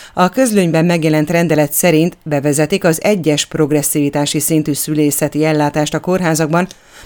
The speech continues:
ami azt jelenti, hogy az alacsonyabb ellátottsággal rendelkező osztályokon is lehet szülni, de csak komplikációmentes várandóság esetén. Ezeken a helyeken nem lesz koraszülött intenzív osztály,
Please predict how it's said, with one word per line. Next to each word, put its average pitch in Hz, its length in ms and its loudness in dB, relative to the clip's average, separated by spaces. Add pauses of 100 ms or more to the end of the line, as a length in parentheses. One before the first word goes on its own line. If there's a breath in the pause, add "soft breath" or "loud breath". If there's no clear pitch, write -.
(120)
ami 180 360 2
azt 277 240 0
jelenti, 208 280 2
hogy 180 200 2
az 175 180 2
alacsonyabb 185 540 0
ellátottsággal 160 800 0
rendelkező 160 600 0
osztályokon 156 520 0
is 147 120 0
lehet 160 260 0
szülni, 185 380 2
de 165 180 2
csak 175 280 0
komplikációmentes 185 1160 0
várandóság 147 720 -2
esetén. 131 500 -6 (800 loud breath)
Ezeken 165 400 0
a 170 60 2
helyeken 170 360 2
nem 208 180 4
lesz 196 200 2
koraszülött 175 580 0
intenzív 143 540 -2
osztály, 139 480 -6